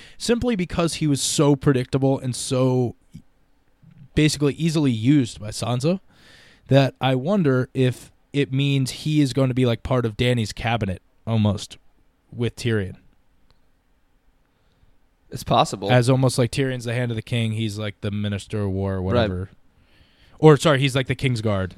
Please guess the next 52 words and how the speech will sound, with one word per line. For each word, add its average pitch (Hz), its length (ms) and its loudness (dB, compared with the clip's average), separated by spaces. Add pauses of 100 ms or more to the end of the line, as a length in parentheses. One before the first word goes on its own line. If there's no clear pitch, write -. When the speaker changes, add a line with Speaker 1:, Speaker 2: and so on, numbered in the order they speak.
(100)
Speaker 1:
the - 120 -10
captain 107 280 -4
of - 20 -2
the 98 60 -4
King's 98 240 -6
Guard 95 260 -14
sort 98 180 -6
of 95 160 -8 (180)
situation. 98 580 -4
Speaker 2:
Yeah. 107 200 -6 (440)
Speaker 1:
But 160 220 4 (280)
I, 165 100 6
and 156 160 4
I 170 140 0
also 190 220 -2
have 165 120 -2
a 143 40 0
new, 147 240 6
I 135 100 -2
have 139 100 0
a 127 60 2
new 135 200 6
prediction 127 380 0
for 117 100 -4
the 110 80 -2
end 104 120 -6
of 98 40 -14
the 92 60 -16
show. 98 320 -12 (1000)
I 127 160 4
think 143 300 0
Speaker 2:
Okay. 120 220 -2
Speaker 1:
they're 135 200 4
gonna 135 180 -2
conquer, 123 800 0 (240)
I 139 120 4
don't 165 140 2
know 151 120 0
who, 147 220 4
but 170 120 0
I 135 60 2
think 131 160 -2
someone's 139 400 2
gonna 131 120 0
be 120 100 0
sitting 123 240 0
on 120 100 0
the 113 60 -2
Iron 110 260 2
Throne 101 400 -2
that's 104 240 -8
not 107 380 2